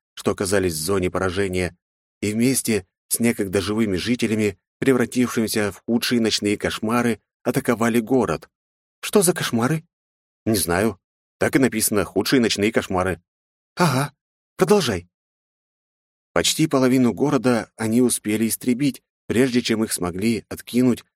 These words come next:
и в спешном порядке вокруг поражённого района была воздвигнута волшебная стена, которая не выпускала ничего с той стороны.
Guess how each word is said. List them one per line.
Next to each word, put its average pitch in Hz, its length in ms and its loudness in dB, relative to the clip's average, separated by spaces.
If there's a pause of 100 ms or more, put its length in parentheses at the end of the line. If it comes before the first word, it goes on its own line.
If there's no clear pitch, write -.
(140)
и 110 80 0
в - 40 0
спешном 113 400 -2
порядке 107 440 0
вокруг 90 360 -2
поражённого 92 540 0
района 107 460 0 (320)
была 127 300 2
воздвигнута 113 600 0
волшебная 113 460 0
стена, 127 480 -2 (420)
которая 101 320 0
не 95 100 2
выпускала 107 540 0
ничего 101 400 -2
с - 60 -10
той 98 140 -2
стороны. 113 520 -2